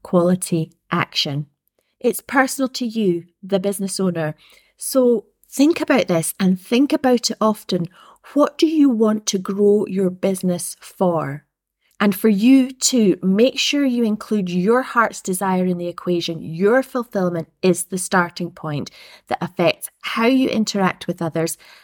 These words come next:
how they experience interacting with you.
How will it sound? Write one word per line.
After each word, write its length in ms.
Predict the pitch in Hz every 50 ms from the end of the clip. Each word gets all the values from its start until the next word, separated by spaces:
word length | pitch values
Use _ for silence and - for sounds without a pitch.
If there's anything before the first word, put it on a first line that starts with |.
| _ _ _ _
how 320 | - - - 233 240 262 262
they 200 | 269 262 233 214
experience 640 | - - - - - 202 196 185 180 170 170 180 -
interacting 680 | - 202 220 220 - 208 185 170 - - - - 170 165
with 220 | 165 151 - -
you. 220 | 175 160 151 151